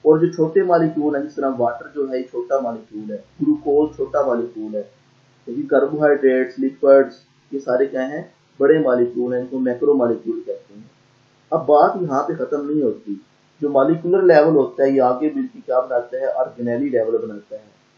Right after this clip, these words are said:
और जब हमारे पास arginelli's level जो है, ये बन जाता है, उससे अगला जो level हमारे पास आता है, वो है जी cellular लेवल। और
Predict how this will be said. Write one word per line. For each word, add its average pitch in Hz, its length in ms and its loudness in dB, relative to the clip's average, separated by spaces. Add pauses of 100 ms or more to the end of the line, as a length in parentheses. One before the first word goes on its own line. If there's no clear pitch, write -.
(340)
और 123 120 -2
जब 180 160 4
हमारे 151 280 2
पास 147 280 2
arginelli's 127 760 -2
level 127 340 0
जो 131 140 -4
है, 120 280 0
ये 120 60 -4
बन 147 220 -8
जाता 120 360 -4
है, 113 260 -8 (380)
उससे 175 400 2
अगला 151 680 2
जो 131 240 2
level 127 300 2
हमारे 127 260 2
पास 123 340 0
आता 120 420 -2
है, 117 200 -4 (300)
वो 147 120 6
है 139 140 4
जी 139 240 -4
cellular 143 640 2
लेवल। 107 220 -8 (1000)
और 143 300 2